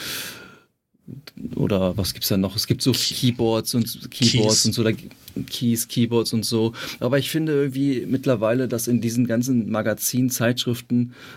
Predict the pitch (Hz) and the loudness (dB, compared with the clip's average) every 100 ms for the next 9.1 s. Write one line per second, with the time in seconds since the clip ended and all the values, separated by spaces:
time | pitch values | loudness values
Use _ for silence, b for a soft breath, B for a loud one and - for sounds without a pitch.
0 | - - 117 139 135 104 123 127 110 104 | -4 0 2 2 2 2 2 0 -4 -2
1 | 110 117 110 - 113 110 107 113 110 113 | 0 0 0 0 2 2 0 0 0 0
2 | 98 101 110 107 104 98 110 107 107 101 | 0 2 2 2 2 2 2 2 0 0
3 | 104 101 98 - B B B B B B | 2 2 0 -6 B B B B B B
4 | B B B _ _ _ _ - 113 104 | B B B _ _ _ _ -4 0 2
5 | 110 98 B B 117 107 - _ _ - | 2 0 B B 0 0 -2 _ _ -10
6 | - 117 123 127 113 135 131 123 - 165 | -2 0 2 0 0 0 2 0 0 0
7 | 175 - 113 95 107 104 110 98 98 104 | 0 0 -2 -2 0 0 0 0 0 0
8 | 117 117 110 113 113 110 - 113 104 104 | 2 2 2 2 2 0 -2 0 2 2